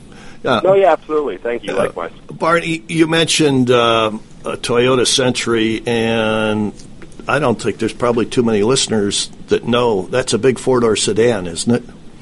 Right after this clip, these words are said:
Speaker 2: It is. It's one of kind of the original luxury cars. The Century
Speaker 1: Right.
Speaker 2: name comes, uh, after its production year starting in nineteen sixty-seven. It was a hundred years after Toyota was founded. It's got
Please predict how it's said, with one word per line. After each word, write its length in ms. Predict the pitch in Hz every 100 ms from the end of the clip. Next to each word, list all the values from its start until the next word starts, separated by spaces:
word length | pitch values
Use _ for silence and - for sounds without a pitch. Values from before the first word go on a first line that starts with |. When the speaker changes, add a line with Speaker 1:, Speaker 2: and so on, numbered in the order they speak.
| - - -
Speaker 2:
It 140 | 170
is. 280 | 151 156 113 120
It's 180 | 120
one 220 | 135 143 147
of 140 | 131
kind 180 | 131 127
of 80 | 113
the 140 | 110
original 720 | 104 107 117 113 110 107 104 98
luxury 520 | 107 120 107 95 87
cars. 340 | 90 82 85 -
The 80 | 107
Century 400 | 120 120 110 104
Speaker 1:
Right. 20 |
Speaker 2:
name 280 | 104 104 107
comes, 360 | - 104 104 95 - - -
uh, 440 | 113 101 98 95 82 -
after 400 | 95 123 117 107
its 140 | -
production 500 | - 113 110 - -
year 160 | 113 107
starting 300 | - 107 101
in 100 | 98
nineteen 420 | 104 101 110 107 -
sixty-seven. 720 | 101 - 98 107 104 104 104
It 80 | -
was 160 | 101
a 60 | 92
hundred 320 | 107 104 95
years 240 | 98 98
after 260 | 101 - 101
Toyota 440 | - 98 98 95
was 100 | 90 -
founded. 360 | 101 107 143 165 - - - - -
It's 180 | 139 -
got 260 | 143 143